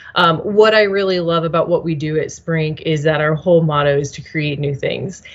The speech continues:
and that we're reducing those hurdles from creating things that are revolutionary and disruptive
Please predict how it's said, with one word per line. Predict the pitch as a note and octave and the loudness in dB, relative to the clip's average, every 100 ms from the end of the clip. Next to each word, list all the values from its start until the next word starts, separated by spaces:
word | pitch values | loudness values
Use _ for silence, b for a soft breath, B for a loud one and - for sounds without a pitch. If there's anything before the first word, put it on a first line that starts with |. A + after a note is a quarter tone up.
| B B | B B
and | F3 E3+ | 4 6
that | E3 D3+ | 4 2
we're | E3 F3 E3+ E3 - - | 2 6 6 6 0 -6
reducing | F3 F3 F#3+ G3 G3+ F#3 | -6 -2 0 0 0 4
those | D#3+ D#3 | 2 2
hurdles | - F3 E3+ D#3+ D3+ | 0 2 4 4 2
from | - E3+ D#3 | -2 -2 -2
creating | E3 D#3 D#3 D#3 | 0 0 0 -2
things | D#3+ D#3 D#3 | -2 -2 0
that | D3 D3+ | 0 2
are | D#3+ F3+ F3+ | 4 4 4
revolutionary | D#3 C#3+ D3+ C#3+ D#3+ D3 D3 - | 2 -2 -6 -6 -6 -6 -6 -4
and | D#3+ | -4
disruptive | D#3 - D3+ - D3 D3 | -4 -4 -6 -2 -2 -2